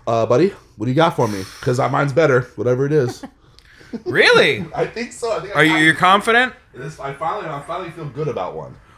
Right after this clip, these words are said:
Speaker 2: Well, you know, it's interesting 'cause sometimes the, you know, the "What did I learn this week?" could just be studied by scholars for
Speaker 1: <laughs>
Speaker 2: generations. 'Cause sometimes there's ones where you find out something from long ago,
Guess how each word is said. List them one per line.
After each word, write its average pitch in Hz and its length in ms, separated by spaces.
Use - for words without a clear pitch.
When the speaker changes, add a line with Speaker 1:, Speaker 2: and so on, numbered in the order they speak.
Speaker 2:
Well, 175 520
you 196 120
know, 214 100
it's 214 120
interesting 208 420
'cause 160 160
sometimes 180 1000
the, 131 520
you 131 100
know, 117 140
the 117 100
"What 156 140
did 254 120
I 202 100
learn 135 180
this 120 120
week?" 107 140
could 107 140
just 113 240
be 110 320
studied 190 420
by 160 140
scholars 107 880
for 143 320
Speaker 1:
<laughs> 127 220
Speaker 2:
generations. 135 760
'Cause 175 260
sometimes 233 560
there's 180 240
ones 170 320
where 135 560
you 135 160
find 147 340
out 139 200
something 135 400
from 113 260
long 117 300
ago, 113 480